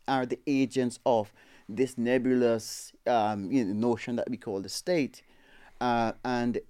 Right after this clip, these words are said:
in one sense, the police, uh, a-, a-, and don't forget that si-, in the six days before, leading up to the Brixton riots, there were nine hundred and forty-three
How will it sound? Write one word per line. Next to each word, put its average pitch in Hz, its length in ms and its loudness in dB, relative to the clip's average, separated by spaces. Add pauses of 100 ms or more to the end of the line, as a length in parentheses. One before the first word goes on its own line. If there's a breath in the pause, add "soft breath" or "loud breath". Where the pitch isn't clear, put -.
in 123 180 2
one 180 240 -2
sense, 120 560 -4
the 120 80 -10
police, 156 800 -2 (680 soft breath)
uh, 123 360 2 (460 soft breath)
a-, - 100 -6 (100)
a-, - 120 -4
and 139 160 2
don't 208 160 -2
forget 175 360 2 (480 loud breath)
that 127 320 -2 (760 soft breath)
si-, - 200 -8 (460)
in 165 120 4
the 165 80 0
six 240 340 -4 (340)
days 165 300 0
before, 135 400 -6
leading 139 280 -2
up 139 180 -6
to 131 440 -6
the - 100 -18
Brixton 131 360 -6
riots, 117 460 -8
there 123 140 -4
were 123 160 -2
nine 120 380 -4
hundred 147 240 -6
and 139 140 -8
forty-three 147 800 -10